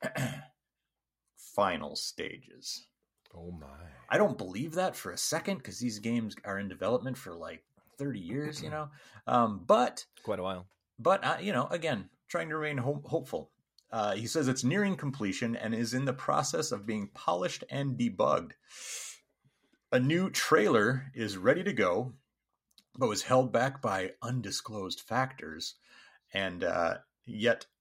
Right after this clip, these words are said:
Speaker 1: we're supposed to see a new trailer before the end of spring. And sun's out, guns out, Josh. It's summer as far as I'm concerned.
Speaker 2: Word up.
Speaker 1: <laughs>
Speaker 2: You know, here, here, the thing,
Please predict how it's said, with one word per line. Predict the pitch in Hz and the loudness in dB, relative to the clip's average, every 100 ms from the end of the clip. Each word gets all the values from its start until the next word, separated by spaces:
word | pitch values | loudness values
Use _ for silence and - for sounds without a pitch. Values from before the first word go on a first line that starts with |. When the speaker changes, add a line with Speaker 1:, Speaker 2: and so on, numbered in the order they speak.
| _ _ | _ _
Speaker 1:
we're | 104 | -8
supposed | 98 - 139 139 | -6 -2 -2 -2
to | |
see | - - | -4 -2
a | 104 | 0
new | 101 | 0
trailer | 98 101 92 95 92 | -2 0 2 2 -2
before | 95 101 - 104 98 92 | -4 -8 -8 -2 0 0
the | 95 | -2
end | 90 82 | -4 -6
of | |
spring. | - - 92 78 76 | -8 -6 -4 -4 -4
And | 104 98 92 - - _ _ _ _ | -2 0 -2 -8 -20 _ _ _ _
sun's | - - 180 190 | 0 4 6 6
out, | 147 170 107 | 8 8 6
guns | 110 151 160 | 0 0 2
out, | 95 80 69 | 2 0 -2
Josh. | 85 78 90 - - _ | -4 0 0 -2 -10 _
It's | 139 147 | 0 2
summer | - 156 113 82 | 6 6 6 0
as | - | 4
far | 107 92 | 6 6
as | 92 | 4
I'm | 98 | 0
concerned. | 85 80 - - - _ _ _ | -2 -10 -10 -14 -20 _ _ _
Speaker 2:
Word | - 101 101 | -8 -4 2
up. | 110 98 _ - | 2 2 _ -6
Speaker 1:
<laughs> | 117 95 135 135 139 | -2 6 6 6 0
Speaker 2:
You | |
know, | 240 247 135 | -2 -2 -2
here, | 139 - | -2 -2
here, | 160 185 | -4 -6
the | 170 190 | -4 -4
thing, | - 285 | -2 -6